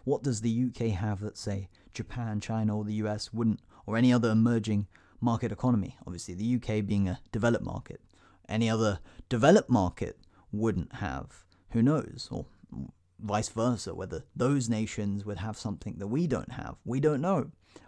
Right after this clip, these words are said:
But it would be interesting to look at some other sectors that have been emerging over the past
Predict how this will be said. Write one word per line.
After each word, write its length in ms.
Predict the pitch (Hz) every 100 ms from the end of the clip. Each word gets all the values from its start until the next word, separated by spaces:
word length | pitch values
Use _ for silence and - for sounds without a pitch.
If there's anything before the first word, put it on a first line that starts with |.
| -
But 280 | 170 147 - - _ _
it 80 | 131
would 180 | 147 156
be 140 | 160
interesting 580 | 160 143 123 - 117 110
to 80 | 107
look 260 | 113 123 113
at 100 | -
some 300 | 117 101 - 139
other 220 | 156 135
sectors 760 | - 85 - - 67 60 - - - -
that 160 | - 110
have 180 | 101 -
been 320 | 107 95 92 110
emerging 760 | 110 117 120 113 92 64 - _ _ _ -
over 280 | 120 120 107
the 120 | 104
past 540 | - 107 98 - -